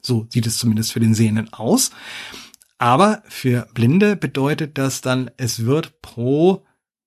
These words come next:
Tabulator nur ein Zeichen verschwendet. Das ist also auf Braillezeilen,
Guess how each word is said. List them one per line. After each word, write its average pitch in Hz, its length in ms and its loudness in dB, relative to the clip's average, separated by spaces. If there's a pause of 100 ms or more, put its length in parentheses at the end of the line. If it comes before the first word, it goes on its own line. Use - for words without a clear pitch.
(2500)
Tabulator 127 680 0
nur 131 320 -2
ein 139 180 2
Zeichen 135 460 -2
verschwendet. 113 720 -6
Das 113 140 -6
ist 120 180 -10
also 120 220 -4
auf 113 240 -12
Braillezeilen, 156 920 -2